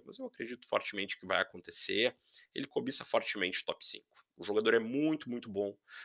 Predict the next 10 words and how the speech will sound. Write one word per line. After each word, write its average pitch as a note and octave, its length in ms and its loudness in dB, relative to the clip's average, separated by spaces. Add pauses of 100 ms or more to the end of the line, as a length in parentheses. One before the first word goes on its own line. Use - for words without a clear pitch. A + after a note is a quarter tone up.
(100)
muito A2+ 180 0
atlético, A2 720 6
ganha G2+ 160 4
jardas G2+ 340 -2
com - 120 -4
as - 120 2
pernas, G2+ 720 6
muito C3+ 640 4
bom G#2 320 4
lançador. F2+ 640 0